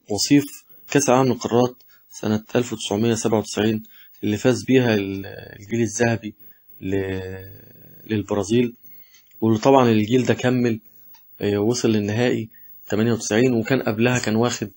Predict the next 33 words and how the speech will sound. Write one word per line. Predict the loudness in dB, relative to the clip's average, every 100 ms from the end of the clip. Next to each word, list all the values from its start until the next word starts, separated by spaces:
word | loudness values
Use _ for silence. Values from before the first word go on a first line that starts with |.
| _ _ _ -12
بطولة | -2 0 2
العالم | 2 2 4 4 2 -6 _ -20 _ -6
أربعة | 0 2
وتسعين | 0 -2 0 0
اللي | -2
كانت | -2 -4
في | -6
الولايات | -4 -2 0
المتحدة | -2 -4 -2 -2
الأمريكية. | -2 -6 -10 -12 -14 -20 -20 _ _ _ _
على | 2
المستوى | 2 6 4
القاري | 6 2 4 6 6 4
ومستوى | 2 -2 0 -2
قارة | 2 -2 0 -4
آسيا | -2 -2 -4 _ _ -20 -4
اللي | -2
هو | 2
تابع | 4 4
للاتحاد | 2 -4 -6 -4
الآسيوي، | -4 0 2 2 0 _ _ _ _ _
خد | 0 0 0 -2 2
بطولة | 2 0 0 -2 -2 -6 -4
ال-، | -4 -4
القارة، | -6 -6 -8 0 2 2 0 -6 _ _ _ _ _ -4
آه، | -2 -2 -4 -2 0
أربع | 2 2
مرات، | 0 2 2 0 -6 -20 _ _
خدها | -6 -4 0
سنة | 0 0
ألف | -2 -6
وتسعمية | -6 -2 -2
وتمانين، | -2 -4 -2 -4